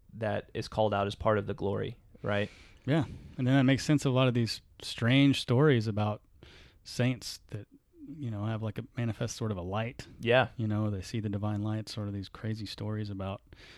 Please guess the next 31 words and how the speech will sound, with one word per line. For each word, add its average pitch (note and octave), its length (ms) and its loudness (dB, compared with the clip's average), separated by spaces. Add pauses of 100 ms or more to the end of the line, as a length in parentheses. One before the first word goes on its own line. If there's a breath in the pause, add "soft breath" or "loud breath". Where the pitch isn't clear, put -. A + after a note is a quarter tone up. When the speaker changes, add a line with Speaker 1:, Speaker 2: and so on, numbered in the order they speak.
(180 loud breath)
Speaker 2:
well, F#3 80 4
you C#3+ 120 8
have, B2 120 2
you C3 80 2
know, A#2 140 4
like, G#2 260 -2
uh, F#2+ 280 -4 (180)
Moses G#2 340 0
going G2+ 320 -2
to G#2 140 -8
the F#2+ 160 -8 (160)
meet A#2 260 -2
with G#2+ 160 -8
God, G#2 220 0
and G#2+ 100 0
then G2+ 60 -2
he G2+ 80 -4
comes A2 240 -4
out, G#2+ 160 0
he G#2+ 40 -2
has G#2+ 100 -4
to - 60 -18
put G#2+ 120 -4
a - 20 -6
veil G2+ 240 -2
over G#2 200 -2
his G2 120 -6
face G2 260 -6
because - 220 -10
Speaker 1:
Right. G#2+ 220 0
Speaker 2:
of F#2+ 100 -8